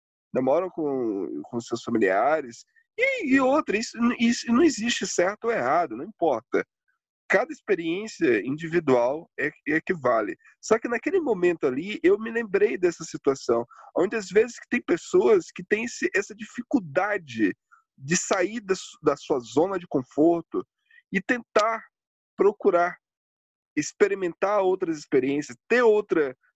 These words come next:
vida, ter uma outra perspectiva, uma outra visão de mundo, e não deixar como aconteceu lá. Que cena linda! Enquanto ela tava lá preocupada, "Ah, meu Deus, eu vou morrer, tem poucos oxigênios,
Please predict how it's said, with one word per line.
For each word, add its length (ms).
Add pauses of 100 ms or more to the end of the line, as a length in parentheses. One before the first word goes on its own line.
vida, 580
ter 120
uma 160
outra 600
perspectiva, 920
uma 100
outra 220
visão 380
de 120
mundo, 460 (280)
e 100
não 160
deixar 480
como 180
aconteceu 680
lá. 340 (460)
Que 80
cena 320
linda! 500 (280)
Enquanto 400
ela 160
tava 340
lá 220 (120)
preocupada, 680
"Ah, 40
meu 160
Deus, 340
eu 80
vou 140
morrer, 420
tem 100
poucos 280
oxigênios, 800